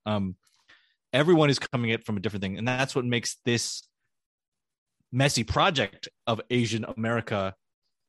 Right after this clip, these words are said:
still in flux, still in progress, you know? And the exciting part of it is that we get to define what that means. It's still being defined, and we get to say what it really, like, and this,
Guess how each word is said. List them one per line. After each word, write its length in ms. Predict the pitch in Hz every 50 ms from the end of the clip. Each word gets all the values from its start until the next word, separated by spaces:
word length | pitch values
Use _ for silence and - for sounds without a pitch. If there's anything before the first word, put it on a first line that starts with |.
| _ _ _ _ _ _ _ _ _ _ _ _ _
still 340 | - - - 269 285 285
in 120 | 277 262 233
flux, 560 | - - 262 185 113 - - - - - - _ _
still 320 | - - 202 214 226 233
in 100 | 214 196
progress, 640 | - 190 196 185 165 127 104 87 82 - - -
you 80 | - 127
know? 320 | 120 117 117 120 120 131
And 240 | 101 135 139 135 131 - _ _ _ _ _ _ _ _
the 120 | 151 147
exciting 540 | 143 143 165 - - - 220 233 269 254 214
part 200 | - - 123 117
of 80 | 107 107
it 100 | 117 -
is 120 | 113 101
that 240 | 113 120 117 117 113
we 200 | 110 151 208 240
get 280 | 220 - 180 151 - -
to 100 | - 127
define 520 | 135 131 - - 131 131 127 127 120 117
what 180 | 120 123 - -
that 200 | 110 104 95 92
means. 440 | 117 127 101 82 78 - - - _ _ _ _ _ _
It's 160 | 143 135 -
still 440 | - - - - - 175 185 185 175
being 260 | 151 160 143 139 123
defined, 560 | 120 120 - - 117 113 110 101 95 90 85 - _ _ _ - _ _ _ _ _ _ _ _
and 220 | - 113 113 113 120
we 180 | 147 190 214
get 200 | 156 170 147 -
to 100 | - 127
say 320 | - - 131 127 120 117 110
what 200 | 104 113 107 107
it 80 | 110
really, 240 | - 104 107 107 - -
like, 240 | 110 107 104 - - _ _ _ _ _ _ _ -
and 260 | 127 127 127 123 117 -
this, 220 | 139 123 - -